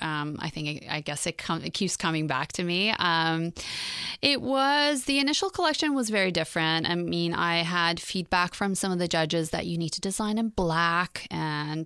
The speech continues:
you know, I went and revised my design. So the final collection ended up being black. So, but it was very textured. So it was a lot to do with, you know, stronger, um, strong woman silhouettes and, um,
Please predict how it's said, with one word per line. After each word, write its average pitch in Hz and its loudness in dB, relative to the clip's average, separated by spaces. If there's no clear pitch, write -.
you 165 -2
know, 151 -4
I 160 0
went 160 -4
and 170 -4
revised 180 -2
my 190 0
design. 165 0
So 165 0
the 170 -2
final 226 0
collection 220 0
ended 180 0
up 170 -2
being 156 -2
black. - -4
So, 165 4
but 247 4
it 254 4
was 247 0
very 247 2
textured. 160 0
So 175 2
it - 2
was 170 0
a 185 0
lot 185 2
to 214 -4
do 175 -2
with, 160 0
you 226 2
know, 151 0
stronger, 156 -2
um, 147 -6
strong 180 -4
woman 165 -2
silhouettes 185 0
and, 151 -2
um, 151 -2